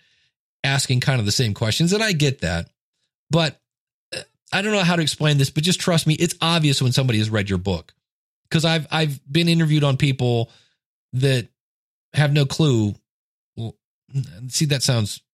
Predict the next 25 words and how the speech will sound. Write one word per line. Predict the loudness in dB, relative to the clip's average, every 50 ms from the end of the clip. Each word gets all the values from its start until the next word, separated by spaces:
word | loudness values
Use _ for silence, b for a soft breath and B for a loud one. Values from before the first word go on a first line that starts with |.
| _ _ -4
egomaniac-ish, | -2 0 0 0 0 2 2 2 2 0 0 -2 -2 -4 -6 -4
but | -4 -2 0
they | 0
don't | 0 0 0 0
know | 2 2 2
that | 2 2 2
I, | 0 0 0
like, | -2 -4 -2
they | 0 0
don't, | 0 0 -2 -2 -2
they've | -2 0
never | 0 2 2 2
heard | 2 2 0
of | 0
the | 0
School | -2 -2 0 0 0 0
of | 0
Podcasting, | -2 -2 -4 -2 -4 -6 -6 -6 -10 -14 -16 -20 _ _ _ _ _ _ _ _ _ -2
and | 0 2
they're | 4
having | 4 2 2 2 2 2
me | 2 2
on | 2 0
their | -2 -2
show. | -2 -4 -6 -6 -10